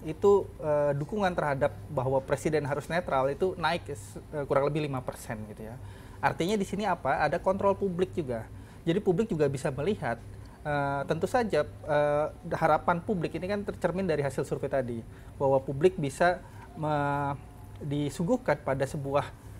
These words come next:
katakanlah, kontestasi elektoral yang fair ya gitu ya, yang memenuhi rasa keadilan dan,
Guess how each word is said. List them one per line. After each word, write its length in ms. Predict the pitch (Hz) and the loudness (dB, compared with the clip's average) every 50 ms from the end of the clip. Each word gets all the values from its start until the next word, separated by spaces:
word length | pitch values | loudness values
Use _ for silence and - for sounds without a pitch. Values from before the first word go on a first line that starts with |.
| - - - - - - | -16 -16 -16 -16 -14 -8
katakanlah, 560 | - 147 135 - 143 - 160 147 147 147 - | -6 -4 -2 -2 -4 -4 -4 -4 -4 -2 -2
kontestasi 560 | 156 147 - 156 131 - - 151 - 175 151 | -2 -2 -2 -2 0 2 0 0 2 2 0
elektoral 480 | 143 139 - - 208 214 202 202 190 147 | 0 0 2 4 6 6 6 6 6 4
yang 160 | 131 131 131 | 0 -2 -2
fair 240 | - - 165 165 156 139 | 2 2 4 4 4 2
ya 140 | 123 117 113 | 0 -2 -4
gitu 140 | 110 110 113 113 | -4 -4 -2 -2
ya, 80 | 123 131 151 | -2 0 2
yang 240 | 139 123 127 139 131 - - - - | 2 2 2 0 -2 -8 -12 -14 -8
memenuhi 400 | - 156 147 147 147 151 170 170 | -4 -2 0 0 0 0 2 2
rasa 480 | 175 165 139 127 - - 175 165 165 170 165 - | 4 4 4 2 2 2 4 4 4 4 2 -2
keadilan 460 | 123 127 135 131 131 139 151 160 170 | -6 -4 -2 0 2 4 4 4 4
dan, 200 | 156 135 123 131 | 2 0 -2 -2